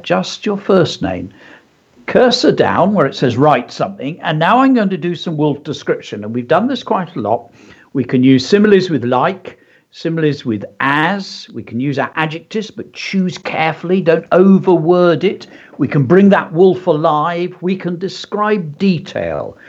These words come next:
We have the claws, we have the legs, we have the fur, the grey in the fur, the white in the fur, the dark in the fur,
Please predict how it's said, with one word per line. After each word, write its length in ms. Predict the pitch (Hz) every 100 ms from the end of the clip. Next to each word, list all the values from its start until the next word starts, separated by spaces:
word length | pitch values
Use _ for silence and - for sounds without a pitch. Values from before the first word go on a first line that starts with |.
| - -
We 160 | 123 123
have 240 | 143 139
the 80 | -
claws, 720 | - - 165 127 95 92 - - -
we 120 | 101
have 240 | - 110 107
the 80 |
legs, 600 | 107 117 120 90 87 - - - -
we 120 | 120
have 200 | 117 135
the 100 | -
fur, 560 | - - 165 135 104 95
the 100 | 95
grey 340 | 98 143 151
in 120 | 165 165
the 100 | 143
fur, 320 | 180 160 156
the 100 | 147
white 440 | 127 127 143 -
in 100 | 147
the 80 | 139
fur, 320 | - 147 139
the 140 | 135 117
dark 440 | 139 123 135 -
in 120 | 123
the 80 | 127
fur, 360 | 123 135 127